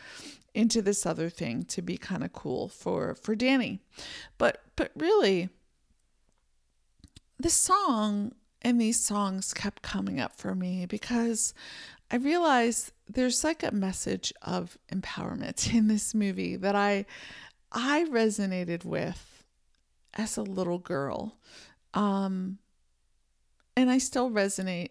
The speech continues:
now, <laughs> so many years later, um, so, so many years later, uh,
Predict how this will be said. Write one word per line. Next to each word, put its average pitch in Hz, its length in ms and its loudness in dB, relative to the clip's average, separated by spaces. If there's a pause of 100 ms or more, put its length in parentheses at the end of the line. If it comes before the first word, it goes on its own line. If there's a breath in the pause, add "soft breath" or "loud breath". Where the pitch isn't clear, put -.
(160)
now, 202 580 0 (460)
<laughs> - 460 -14
so - 520 8
many 240 260 4
years 220 460 -4
later, - 400 -2 (580 loud breath)
um, 226 460 0
so, - 460 0
so - 300 -2
many - 360 -6
years - 240 -6
later, - 380 -4 (580 loud breath)
uh, 208 460 0